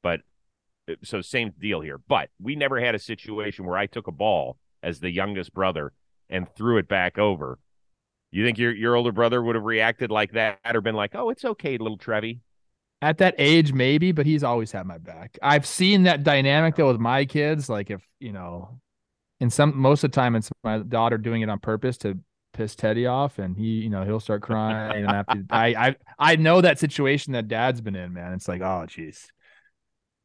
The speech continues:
Speaker 1: Yeah.
Speaker 2: There's nothing better than
Speaker 1: That's
Speaker 2: that,
Speaker 1: the,
Speaker 2: man.
Speaker 1: that's like
Speaker 2: There's nothing better than that.
Speaker 1: That is Panicsville right there.
Speaker 2: I hope
Speaker 1: You're
Speaker 2: they
Speaker 1: like,
Speaker 2: got that
Speaker 1: "Oh,
Speaker 2: dad a beer.
Speaker 1: Jesus."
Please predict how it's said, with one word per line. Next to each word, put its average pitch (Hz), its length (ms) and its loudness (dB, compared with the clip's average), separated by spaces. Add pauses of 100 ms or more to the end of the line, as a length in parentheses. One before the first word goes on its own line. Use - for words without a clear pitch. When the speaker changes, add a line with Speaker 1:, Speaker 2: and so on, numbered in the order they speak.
(540)
Speaker 1:
Yeah. 71 280 -10 (240)
Speaker 2:
There's 151 120 4
nothing 123 220 4
better 78 200 -6
than 78 80 -8
Speaker 1:
That's 87 240 -2
Speaker 2:
that, 76 80 -10
Speaker 1:
the, 80 60 -6
Speaker 2:
man. 80 140 -6
Speaker 1:
that's 104 180 -4
like 95 140 -4
Speaker 2:
There's 175 180 2
nothing 151 240 6
better 156 220 -4
than 139 160 -16
that. 135 120 -20 (1500)
Speaker 1:
That 117 160 4
is 98 140 -2
Panicsville 82 760 -6
right 80 240 -6
there. 87 120 -2
Speaker 2:
I - 20 4
hope 214 140 6
Speaker 1:
You're - 20 0
Speaker 2:
they 269 60 6
Speaker 1:
like, 190 80 6
Speaker 2:
got 185 160 6
that 165 140 4
Speaker 1:
"Oh, 143 40 2
Speaker 2:
dad 143 180 6
a 131 60 4
beer. 113 380 2
Speaker 1:
Jesus." 90 340 -14